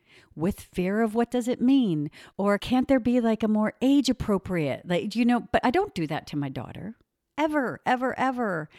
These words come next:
And we, st-, I started to throw the <laughs> bears with him, and I was like, "Oh, this is so relaxing."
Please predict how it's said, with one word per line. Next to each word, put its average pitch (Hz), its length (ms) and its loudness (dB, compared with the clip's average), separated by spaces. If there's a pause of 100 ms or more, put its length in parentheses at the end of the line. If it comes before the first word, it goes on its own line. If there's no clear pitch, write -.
(640)
And 220 360 2
we, 240 140 2
st-, - 180 -8
I 233 60 2
started 233 320 -2
to 220 80 -2
throw 196 400 0
the 220 120 4
<laughs> 165 100 4
bears 180 320 6
with 254 140 -2
him, 277 220 2
and 208 100 -2
I 208 40 2
was 185 140 -2
like, 185 160 -6
"Oh, 220 180 -2
this 185 180 -4
is 156 140 -8
so 240 380 0
relaxing." - 560 -2